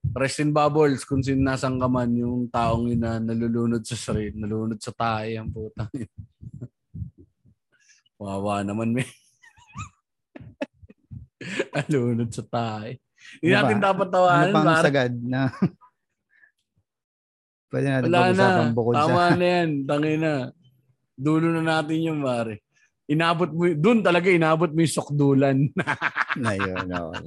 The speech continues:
Speaker 1: Inabot mo yung rurok. Tapusin na natin to, men. Puta. Okay na to.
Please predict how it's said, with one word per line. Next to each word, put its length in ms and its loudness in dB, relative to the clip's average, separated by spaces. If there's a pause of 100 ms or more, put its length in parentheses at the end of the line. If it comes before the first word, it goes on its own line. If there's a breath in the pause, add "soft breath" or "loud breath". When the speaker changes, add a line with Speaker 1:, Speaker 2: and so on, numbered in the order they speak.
(1000 loud breath)
Speaker 1:
Inabot 320 2
mo 100 -4
yung 220 0
rurok. 420 -4 (380 loud breath)
Tapusin 320 2
na 160 2
natin 160 -2
to, 80 -2
men. 400 0
Puta. 440 -10 (460 loud breath)
Okay 300 0
na 80 2
to. 400 0